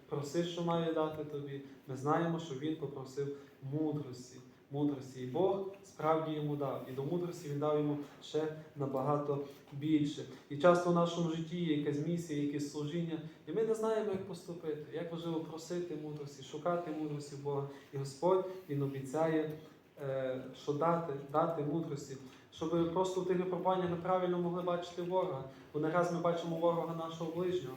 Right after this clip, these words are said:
Але насправді, е, якщо Господь нам дасть мудрості, ми будемо, зможемо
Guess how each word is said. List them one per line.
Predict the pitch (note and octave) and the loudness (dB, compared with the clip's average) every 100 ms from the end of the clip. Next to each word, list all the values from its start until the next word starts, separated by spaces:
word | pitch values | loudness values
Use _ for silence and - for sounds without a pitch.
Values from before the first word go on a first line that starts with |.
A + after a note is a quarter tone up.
| C3 - - | -10 -14 -6
Але | C#3+ | -2
насправді, | C#3 C#3 - F3+ F3+ D#3 D3 - - - | 0 0 2 2 4 0 -4 -8 -14 -2
е, | C#3 | 2
якщо | C3+ - | 4 4
Господь | D#3 E3 - F3 F3 | 0 0 2 4 4
нам | E3 | 2
дасть | D#3+ D3+ E3 | 2 0 0
мудрості, | E3 D#3 D3 | -4 -6 -4
ми | D3 | -2
будемо, | D3+ D#3+ D3 - - | -2 -2 -4 -8 -12
зможемо | - F3+ F3+ | 0 2 4